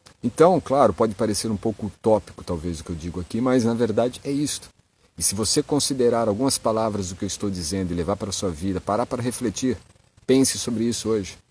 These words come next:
Você vai ver que faz todo sentido. Nós não escolhemos fazer uma formação, nós não escolhemos praticar yoga, nós não escolhemos estudar algo relacionado ao yoga apenas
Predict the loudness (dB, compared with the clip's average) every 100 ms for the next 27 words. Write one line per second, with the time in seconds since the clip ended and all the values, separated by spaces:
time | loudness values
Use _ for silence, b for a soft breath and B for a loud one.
0 | _ _ _ _ _ -6 -2 0 2 0
1 | -2 -10 -10 _ -6 -4 -2 -2 -2 -2
2 | -4 -6 -6 -10 -10 -20 _ _ _ _
3 | _ _ -4 -2 0 0 0 0 2 2
4 | 0 -2 0 -2 -2 -2 -2 -2 0 0
5 | 0 0 -2 -2 -6 -4 -2 -2 -2 -4
6 | -8 -8 -4 -4 -6 -6 -4 -2 0 2
7 | 2 0 -2 -2 0 0 0 -2 -2 -4
8 | -4 -4 -2 -2 -2 -2 -6 -12 _ _
9 | -6 -4 -4 -2 2 2 4 4 2 0
10 | -4 -4 -4 -4 -2 -2 -2 -2 0 -2
11 | -4 -6 -4 -4